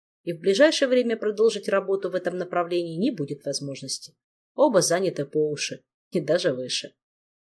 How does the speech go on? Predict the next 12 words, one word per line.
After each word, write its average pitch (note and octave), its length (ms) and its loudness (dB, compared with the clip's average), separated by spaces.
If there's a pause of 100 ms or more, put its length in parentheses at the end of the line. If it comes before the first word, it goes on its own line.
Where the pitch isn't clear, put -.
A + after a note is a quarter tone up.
(160)
Может, C4+ 280 -2
хоть C4 200 4
через B3 320 0
недельку, A#3 560 -4
когда E3+ 320 -4
Шелару F#3+ 400 0
станет F#3 400 -2
лучше, G#3 360 -2
можно D3+ 280 -6
будет D3+ 280 -8
выкроить D3 420 -6
время. C#3 380 -8